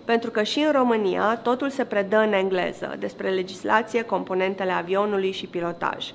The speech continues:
Aviația este unul dintre cele mai bine reglementate domenii din lume, deci totul este updatat în engleză. Mai departe, mai este școala de la Tuzla, de Regional Air Services, ras,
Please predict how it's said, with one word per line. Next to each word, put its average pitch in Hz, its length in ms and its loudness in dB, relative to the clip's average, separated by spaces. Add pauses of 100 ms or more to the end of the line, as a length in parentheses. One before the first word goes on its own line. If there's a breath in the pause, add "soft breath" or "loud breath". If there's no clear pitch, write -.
(560 loud breath)
Aviația 262 540 2
este 233 160 -2
unul 240 220 4
dintre 226 280 2
cele 269 300 2
mai 240 180 4
bine 226 340 0
reglementate 208 840 2
domenii 190 460 2
din 196 300 2
lume, 175 440 -2 (400 loud breath)
deci 220 160 2
totul 262 360 2
este 214 340 0
updatat 190 520 2
în 190 120 0
engleză. 180 560 -2 (500)
Mai 240 260 6
departe, 240 640 6
mai 220 160 8
este 233 180 0
școala 233 400 6
de 220 100 4
la 202 160 6
Tuzla, 202 800 2
de 190 220 4 (140)
Regional 214 640 2
Air 196 320 4
Services, 190 880 0 (200)
ras, 185 640 2